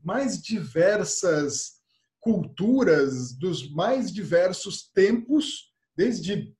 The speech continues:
milhares de anos antes de Cristo até os mais, e, e regi-, em regiões, é, é, completamente distantes uma das outras, todas elas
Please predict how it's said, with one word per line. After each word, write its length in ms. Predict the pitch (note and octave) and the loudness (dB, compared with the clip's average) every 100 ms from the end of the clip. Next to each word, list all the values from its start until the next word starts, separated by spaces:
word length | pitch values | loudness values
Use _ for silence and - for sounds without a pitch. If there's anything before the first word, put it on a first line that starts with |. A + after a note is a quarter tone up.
| _ C#3+ | _ -8
milhares 480 | E3 F#3 A#3 A3+ | -2 0 2 0
de 160 | - F3+ | -4 -2
anos 460 | F3 A#3 A#3 F#3+ F3+ | 0 0 -2 -4 -4
antes 240 | G#3+ F3 | -6 -8
de 100 | F#3+ | -12
Cristo 760 | - E3 A#3 A#3 - - G#3 F#3 | -4 0 2 2 -2 -6 -2 0
até 440 | E3+ G#3 A#3 A3+ | 0 -2 0 0
os 160 | G#3 E3+ | -2 -2
mais, 220 | G#3+ A3 - _ _ | -6 -6 -12 _ _
e, 60 | F#3+ | -12
e 420 | G3+ F#3 F#3 E3+ | -8 -4 0 2
regi-, 340 | F3 G#3 - F3+ | 2 0 0 -2
em 100 | E3+ | 2
regiões, 920 | G3 C#3+ D#3+ F3 A#3 A3+ F#3 - - - _ _ D#3+ | 2 2 2 2 2 0 0 -4 -10 -16 _ _ -2
é, 420 | E3 D#3+ E3 D#3+ | 2 4 4 4
é, 20 | D#3+ | 0
completamente 520 | F3 G#3 G#3 G#3 F3+ | -4 -4 -4 -4 -6
distantes 680 | D#3+ - - G#3 A#3 G3+ D3+ | -6 -6 2 4 4 0 -6
uma 180 | G#3 G#3 | -4 -2
das 240 | G3+ D#3 | -2 -2
outras, 640 | E3+ G#3+ A#3+ C4 - - _ _ _ | 0 0 0 -4 -4 -14 _ _ _
todas 400 | C4+ B3 G3+ D3 | 2 4 2 2
elas 540 | E3+ G3 A3 G#3+ - | 2 4 2 0 -4